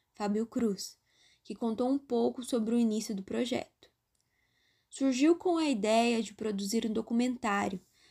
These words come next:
mas pela dificuldade em encontrar mão de obra, decidimos contemplar o município de outra forma, com o evento Culturas e Sabores, diz Fábio.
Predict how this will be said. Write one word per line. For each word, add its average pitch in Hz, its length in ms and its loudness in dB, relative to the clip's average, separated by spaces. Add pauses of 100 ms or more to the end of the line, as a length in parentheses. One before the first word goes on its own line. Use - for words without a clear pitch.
(140)
mas - 200 -8
pela 208 280 0
dificuldade 214 800 0
em 269 140 4
encontrar 247 420 -2
mão 220 160 0
de 220 180 0
obra, 190 460 0 (320)
decidimos 226 600 -2
contemplar 240 720 -4
o - 20 -2
município 220 720 -2
de 196 120 -6
outra 330 400 0
forma, - 480 -6 (460)
com 208 200 -4
o 202 40 0
evento 208 560 -2
Culturas 214 640 -2
e 185 80 -6
Sabores, - 760 -4 (180)
diz 185 380 -4
Fábio. - 500 -10